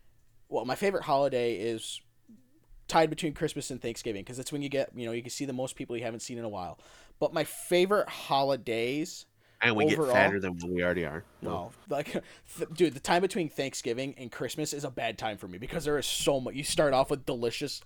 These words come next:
Speaker 1: a ton of delicious food on Thanksgiving, and then you have it again at Christmas, and it's only a month between. Dude, it's not,
Speaker 2: <laughs>
Speaker 1: it's not good. It's not good. But, um, my favorite holiday over, holidays overall are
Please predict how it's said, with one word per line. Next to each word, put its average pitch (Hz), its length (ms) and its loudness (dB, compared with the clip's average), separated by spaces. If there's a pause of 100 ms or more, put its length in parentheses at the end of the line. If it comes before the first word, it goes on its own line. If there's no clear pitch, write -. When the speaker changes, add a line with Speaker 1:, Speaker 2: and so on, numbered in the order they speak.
Speaker 1:
a 120 80 -2
ton 139 240 -2
of 131 80 -2
delicious 117 400 -4
food 139 160 -2
on 120 120 0
Thanksgiving, 120 520 -2 (300)
and 160 100 2
then 151 100 2
you 139 100 2
have 139 180 4
it 123 60 0
again 117 200 0
at 101 120 -4
Christmas, - 460 -6
and 147 140 -2
it's 135 140 -2
only 151 220 2
a 131 80 2
month 127 360 -2
between. 110 380 -8
Dude, 117 200 -2
it's 151 220 0
not, 131 360 2
Speaker 2:
<laughs> - 140 6
Speaker 1:
it's 190 440 8
not 143 340 -2
good. 101 380 -6
It's 160 320 6
not 135 400 -2
good. 98 300 -10 (680)
But, 151 160 8
um, 120 200 2 (240)
my 170 240 6
favorite 165 380 2
holiday 143 380 4
over, 135 300 0
holidays 123 760 0
overall 117 580 0
are 117 460 2